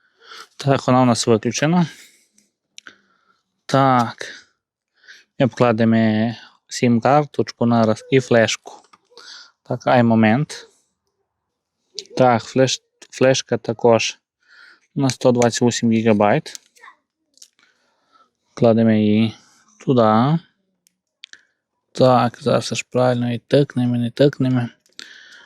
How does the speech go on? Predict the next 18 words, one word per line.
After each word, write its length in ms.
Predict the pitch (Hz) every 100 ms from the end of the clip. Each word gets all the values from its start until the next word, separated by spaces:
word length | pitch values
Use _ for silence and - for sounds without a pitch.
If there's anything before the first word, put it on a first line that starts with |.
| _
То 200 | - 123
раз, 260 | 117 131 160
по-друге 380 | - 123 123 117
раз 160 | 113
карту, 320 | - 123 - 113 -
е, 480 | 131 127 123 120 120 113
камеру 340 | - 123 113 113
я 80 |
брав 220 | 113 113 110
для 180 | 110
себе, 320 | 110 120 123 147
щоб 220 | 127 123
будуть 220 | 123 -
якісь 200 | - -
питання, 400 | - - 117 110
то 100 | -
також 420 | - - - -
пишіть. 520 | - - - 160 -